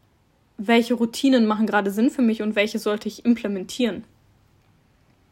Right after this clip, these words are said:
Oder auch, was ist überhaupt eine Routine und was ist eine Gewohnheit? Das ist auch eine Sache, die ich in letzter Zeit, ähm,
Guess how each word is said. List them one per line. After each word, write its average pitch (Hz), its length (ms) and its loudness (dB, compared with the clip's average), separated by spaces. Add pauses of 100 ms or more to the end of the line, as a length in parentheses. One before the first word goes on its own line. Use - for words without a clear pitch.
(200)
Oder 233 200 2
auch, 226 160 -4
was 262 220 0
ist 233 120 -4
überhaupt 220 480 -6
eine 214 180 -4
Routine 247 460 0
und 202 160 -6
was 226 140 -4
ist - 80 -8
eine 220 180 0
Gewohnheit? 220 540 -2 (420)
Das 285 200 -2
ist 330 140 -2
auch 233 160 0
eine 220 200 -2
Sache, 226 320 0
die 233 80 2
ich 226 100 0
in 226 60 4
letzter 220 300 2
Zeit, 247 400 2 (720)
ähm, 214 560 0